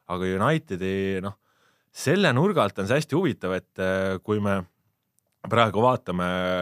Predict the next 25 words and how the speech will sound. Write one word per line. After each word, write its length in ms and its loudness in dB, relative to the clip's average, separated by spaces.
kõik 180 -6
sellist, 400 -8
äh, 140 -2
noh, 100 -6
treenerite, 760 -2
üt-, 520 -4
ütleme, 280 -4
et 80 -16
seda, 260 2
et 120 -8
millised 480 -2
treenerid 520 0
kuskil 400 -2
on, 180 0
siis, 320 -12
äh, 140 -4
see 160 -2
on 360 0
kahtlemata 560 -4
nagu 640 -4
uue 240 0
ajastu 960 0
selline 340 -4
märkus, 720 -2
äh, 320 -4